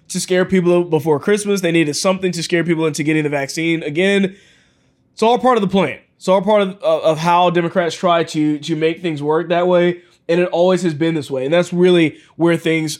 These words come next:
uh, kinda get off with me with these people, because they, they, it's always this never-ending process. But by the way, there's actually, um, two Omicron-affected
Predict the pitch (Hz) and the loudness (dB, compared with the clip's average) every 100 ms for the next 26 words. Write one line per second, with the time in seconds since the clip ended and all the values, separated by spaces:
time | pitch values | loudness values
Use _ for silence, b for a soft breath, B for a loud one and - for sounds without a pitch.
0 | - 151 143 - 165 151 143 151 143 139 | -2 0 0 0 0 2 2 2 0 -4
1 | 135 127 127 143 143 135 135 117 120 143 | -2 -4 -4 -4 -4 -2 -6 -6 -10 -2
2 | 170 170 185 180 185 185 - - 175 196 | 0 2 0 2 -2 -2 -4 -4 0 2
3 | 214 202 180 151 175 175 185 143 156 151 | 2 2 -2 0 2 2 0 -2 -2 -4
4 | 139 B - 214 208 143 135 190 208 254 | -6 B -2 0 2 0 -4 -2 2 2
5 | 220 185 202 202 B - 190 226 220 226 | 4 2 2 -4 B -2 0 2 0 2
6 | 202 190 180 160 156 151 151 - - 262 | 2 4 2 2 4 4 0 -2 0 2
7 | 233 220 214 190 185 185 151 156 160 147 | 2 2 2 4 2 2 0 0 0 -2